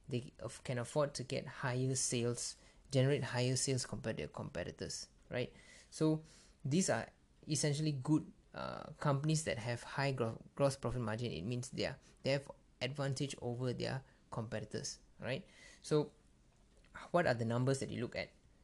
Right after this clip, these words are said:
Like, gross profit margin, some might say that you want it to be more than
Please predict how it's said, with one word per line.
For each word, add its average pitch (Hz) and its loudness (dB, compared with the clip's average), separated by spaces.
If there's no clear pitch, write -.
Like, - -2
gross 151 4
profit 135 2
margin, 123 0
some 147 0
might - -4
say 131 0
that 113 -2
you 117 -2
want 131 -2
it 135 -6
to 127 -6
be - -6
more 117 -2
than 104 -6